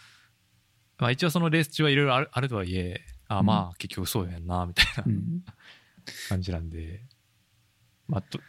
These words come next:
Speaker 1: とはいえ、そのハミルトンが今勝つことに、まあ、意味があったりするわけで。
Speaker 2: そうそうそう。
Speaker 1: あ、その辺、だから今年結構見どころ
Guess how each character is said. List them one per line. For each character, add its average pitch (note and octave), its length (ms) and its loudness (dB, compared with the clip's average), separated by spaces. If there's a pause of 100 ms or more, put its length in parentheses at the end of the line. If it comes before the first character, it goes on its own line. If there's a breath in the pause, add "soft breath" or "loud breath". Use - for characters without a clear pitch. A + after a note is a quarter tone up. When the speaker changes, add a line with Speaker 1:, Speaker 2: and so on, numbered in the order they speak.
Speaker 1:
と D3 80 2
は D3 100 4
い D#3+ 80 6
え、 D3+ 40 6
そ D3 100 0
の C#3+ 60 4
ハ C#3 100 4
ミ C#3+ 100 4
ル C3 60 0
ト A2 80 2
ン F#2+ 100 0
が G2+ 60 2
今 G2 140 2
勝 - 200 -4
つ - 20 -14
こ A2+ 100 -2
と - 100 -4
に、 E2+ 180 -4
ま F2 100 -6
あ、 F2+ 40 2
意 G2+ 60 4
味 G2+ 100 4
が F2 60 0
あ - 20 -4
っ - 40 -8
た - 80 -4
り F2 60 -10
す - 120 -8
る F#2 80 0
わ F2+ 60 0
け F2 120 -12
で。 F#2 260 -20 (140)
Speaker 2:
そ - 260 -4
う - 20 -14
そ - 180 -6
う - 80 -10
そ - 240 -8
う。 - 40 -4
Speaker 1:
あ、 F#2+ 40 -2
そ - 140 -4
の G2+ 60 0
辺、 G#2 180 0
だ G2 40 -2
か A2 80 -6 (720)
ら - 120 0
今 - 120 -4
年 G#3+ 160 -2
結 A3+ 140 -2
構 G#2 120 -2
見 A2 100 2
ど D#3 100 0
こ D#3 100 0
ろ D3 200 -2